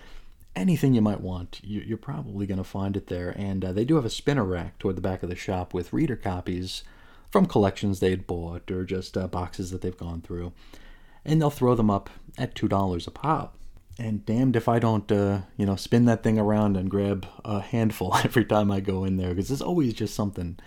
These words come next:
like, super cool in there. Um, I, I found a few Omega the Unknowns on there, um, some, uh,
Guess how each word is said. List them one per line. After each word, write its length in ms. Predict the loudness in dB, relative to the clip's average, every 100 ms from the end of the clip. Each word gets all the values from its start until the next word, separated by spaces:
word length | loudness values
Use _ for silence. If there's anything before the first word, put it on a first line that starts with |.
| -20 -18 -18 -18 -20 -20 -6
like, 140 | -6 0
super 260 | 2 2
cool 360 | -2 -4 -4 -2
in 80 | -4
there. 340 | -4 -6 -8 -10
Um, 640 | -10 -8 -8 -8 -10 -16 -10
I, 200 | -8 -6
I 40 |
found 300 | -4 0 0
a 60 | 0
few 440 | -2 2 4 2
Omega 340 | 0 -2 0 -2
the 80 | -2
Unknowns 600 | -4 -2 0 0 0 0
on 200 | -2 -4
there, 460 | -4 -4 -4 -4
um, 560 | -6 -8 -8 -6 -6 -6
some, 320 | -8 -4 0
uh, 260 | 0 -2 -6